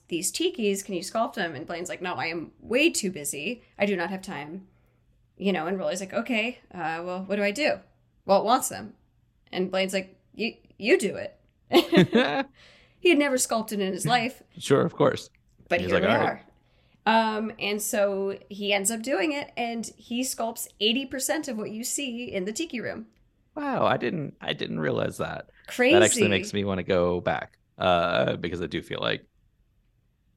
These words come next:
Speaker 2: I like Rolly. It'd be cool to, like, yeah, really sit in there with him.
Speaker 1: I tried to go this past time, and it was packed. Not because I think people wanted to go see Rolly, unfortunately.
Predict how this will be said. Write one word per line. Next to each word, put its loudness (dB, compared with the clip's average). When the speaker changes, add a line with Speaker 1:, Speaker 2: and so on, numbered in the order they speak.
Speaker 2:
I -10
like -8
Rolly. -2
It'd -4
be -6
cool -2
to, -2
like, 0
yeah, 0
really 0
sit -4
in 0
there -2
with -6
him. -6
Speaker 1:
I 4
tried -2
to -10
go -4
this -4
past -8
time, -6
and -4
it -8
was -6
packed. -8
Not 6
because -2
I 2
think -4
people -8
wanted -2
to -8
go 2
see -4
Rolly, -6
unfortunately. -8